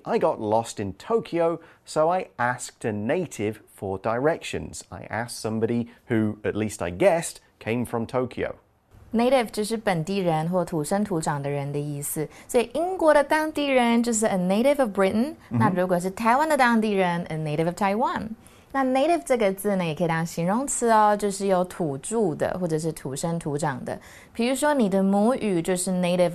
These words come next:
Speaker 2: language，或者是your native tongue。那如果是美国的原住民，我们就会叫他们Native Americans。那我们造一个例句：“She loves the necklaces made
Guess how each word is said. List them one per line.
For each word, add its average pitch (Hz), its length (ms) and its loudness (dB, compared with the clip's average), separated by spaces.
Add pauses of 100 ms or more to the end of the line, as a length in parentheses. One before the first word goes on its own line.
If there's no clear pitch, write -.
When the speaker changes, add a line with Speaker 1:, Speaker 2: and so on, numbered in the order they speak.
Speaker 2:
language， 226 600 -2
或 - 80 -4
者 165 80 0
是 165 160 -2
your 185 300 2
native 180 400 2 (120)
tongue。 151 360 -4 (320)
那 226 120 2
如 196 140 2
果 190 160 2
是 196 140 -2
美 220 240 2
国 208 180 2
的 240 80 4
原 240 300 2
住 262 200 0
民， 214 240 2
我 190 60 -2
们 165 140 -2
就 180 100 0
会 185 140 4
叫 180 200 2
他 175 140 -4
们 170 220 -4
Native 175 240 -2
Americans。 170 800 -2 (420)
那 208 100 2
我 190 60 4
们 170 160 -2
造 196 200 4
一 196 40 2
个 190 100 2
例 240 240 0
句： 160 320 -4 (380)
“She - 220 -4
loves 247 460 4
the 233 100 2
necklaces 190 760 0
made 180 380 0